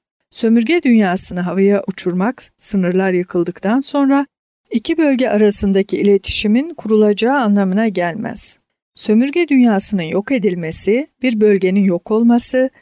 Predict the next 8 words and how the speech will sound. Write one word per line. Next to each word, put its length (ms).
yeryüzünün 720
derinliklerine 760
gömülmesi 840
ya 220
da 220
ülke 340
dışına 380
çıkarılmasıdır, 1160